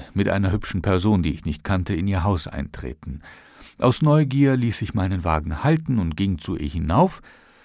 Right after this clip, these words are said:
Nachdem ich mich eine Weile amüsiert hatte, fiel mir die Angelegenheit des Fräulein X C V wieder ein und ich bat die Frau, mir die Wohnung einer Hebamme zu sagen, da ich eine solche nach etwas fragen müsste.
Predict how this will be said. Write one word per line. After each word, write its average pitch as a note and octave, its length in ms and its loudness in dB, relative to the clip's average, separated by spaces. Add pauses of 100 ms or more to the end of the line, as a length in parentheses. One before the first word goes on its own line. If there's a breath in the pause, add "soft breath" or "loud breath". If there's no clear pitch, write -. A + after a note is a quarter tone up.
(100)
Nachdem - 320 2
ich E2 120 -4
mich F#2 180 -2
eine E2 220 -2
Weile F2 260 -2
amüsiert F2 540 0
hatte, G#2 320 4 (320 loud breath)
fiel A#2+ 180 0
mir A2 140 8
die G2+ 180 2 (140 loud breath)
Angelegenheit G#2+ 840 4
des G#2 140 -2
Fräulein G#2+ 420 4
X - 300 -6
C G2+ 180 2
V A2 380 6
wieder G2+ 320 4
ein B2 200 8
und G#2+ 140 4
ich F2 200 -4
bat A2 280 4
die A#2 100 2
Frau, G2+ 300 0
mir G2+ 160 2
die F2 180 -2
Wohnung G2 300 2
einer E2 220 0
Hebamme F2+ 480 0
zu - 180 -4
sagen, D#2+ 440 -2 (440 loud breath)
da F2 200 0
ich - 320 -6
eine E2+ 220 0
solche E2 560 0
nach D#2+ 220 -4
etwas - 260 -8
fragen G2 360 -2
müsste. - 380 -12